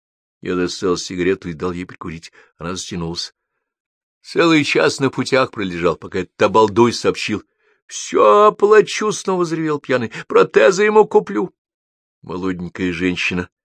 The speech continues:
вскочила с скамейки и затараторила. «И кто бы мог подумать, что это правда, доктор? Он прибежал, глаза вылупил, водкой разит.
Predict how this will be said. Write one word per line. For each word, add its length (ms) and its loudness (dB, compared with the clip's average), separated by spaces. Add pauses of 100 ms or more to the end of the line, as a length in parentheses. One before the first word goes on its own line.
(220)
вскочила 640 -6
с 100 -8
скамейки 560 -8
и 60 -8
затараторила. 680 -6 (520)
«И 100 -6
кто 240 0
бы 140 -2
мог 180 -6
подумать, 560 0 (340)
что 80 -2
это 140 -4
правда, 360 2
доктор? 360 -2 (260)
Он 160 0
прибежал, 560 2
глаза 380 2
вылупил, 480 2
водкой 400 2
разит. 340 0